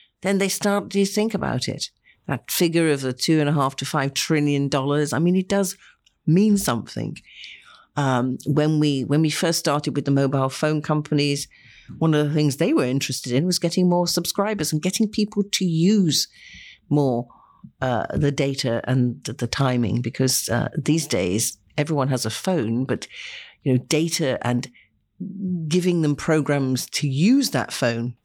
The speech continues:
for is the key. So that was a, a very compelling message that we were able to give to the mobile phone, uh, people. But we also need to talk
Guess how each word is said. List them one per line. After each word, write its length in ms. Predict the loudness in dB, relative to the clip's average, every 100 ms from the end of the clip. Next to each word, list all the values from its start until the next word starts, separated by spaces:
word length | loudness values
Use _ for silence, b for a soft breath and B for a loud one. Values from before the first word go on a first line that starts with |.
| -20
for 440 | -4 -2 0 -4 b b b b b b _ -4
is 120 | -2
the 80 | -2
key. 360 | 0 0 2 0
So 200 | 0 0
that 360 | 0 -2 -8 -4
was 180 | -2 0
a, 180 | -2 0
a 80 | 0
very 200 | 2 0
compelling 580 | 0 0 2 2 2 0
message 420 | -4 -4 -6 -6
that 100 | -6
we 120 | -6
were 140 | -2
able 240 | -2 -2 -2
to 120 | -2
give 300 | 0 0 -2
to 80 | -2
the 80 | 2
mobile 360 | 2 2 0
phone, 440 | 0 0 0 -2 -6 B B B B B B B B -6
uh, 220 | -2 -2 -4 -6 -2
people. 320 | 0 0 -4
But 200 | -2 0
we 140 | 2
also 360 | 2 2 0 0
need 320 | 2 2 2
to 100 | -2
talk 400 | 0 0 0